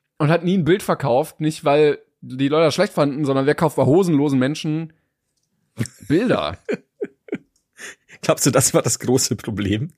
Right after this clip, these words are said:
Speaker 1: Ah, doch, guck mal hier. Hier so, ja, es ist so eine, okay, es ist sehr pix-, pixelig. Äh, so, ja, so grau, es sind so graue Arbeiterhosen.
Speaker 2: Ja, so stell ich's mir auch vor.
Speaker 1: Ne?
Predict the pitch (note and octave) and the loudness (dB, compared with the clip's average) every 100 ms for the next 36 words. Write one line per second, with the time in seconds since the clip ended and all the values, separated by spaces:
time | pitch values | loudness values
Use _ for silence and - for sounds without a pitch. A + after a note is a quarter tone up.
0 | _ - F#3+ - B3 - A3+ G3+ E3+ A#2+ | _ -8 -2 -2 0 0 2 4 4 2
1 | F#2+ _ _ _ _ _ _ _ _ _ | 0 _ _ _ _ _ _ _ _ _
2 | _ - F#3 F#3 F#3+ - _ _ _ - | _ -8 -4 0 -2 -4 _ _ _ -8
3 | A#2 E3 A3 G#3+ F3 - - G3+ F#3+ F#3+ | -2 2 2 2 -2 -6 0 2 4 4
4 | F#3+ D#3+ _ _ _ _ D3 - G2+ E2 | 2 -2 _ _ _ _ -20 -16 -14 -12
5 | - - - - F#2+ - - - C3 - | -12 -10 -10 -8 -10 -12 -18 -12 -12 -10
6 | G#2+ C3+ - - - - _ A#2+ C3 B2+ | -6 -6 -8 -18 -20 -20 _ 0 2 0
7 | A2+ - D3+ F#3 F3 - C3 A2 D3+ G3+ | -4 -6 -4 -2 -4 -6 -8 -2 2 4
8 | A3 E3+ D3+ G#3+ G3 C#3 D3 G#3 - F#3 | 2 0 -2 -6 -6 -2 0 2 2 2
9 | D#3+ A#2 G2 A2 G#2 G#2 G2+ G2 _ _ | 2 0 -8 -8 -8 -8 -10 -12 _ _
10 | _ _ _ _ _ _ _ _ _ _ | _ _ _ _ _ _ _ _ _ _
11 | _ - C#3+ A#3+ B3 - G#3 G3 C#3 B2 | _ -4 2 4 4 0 0 0 -2 -4
12 | - G#2+ A2 _ _ - C#3 G3 D#4+ | -4 -4 -6 _ _ 0 2 2 0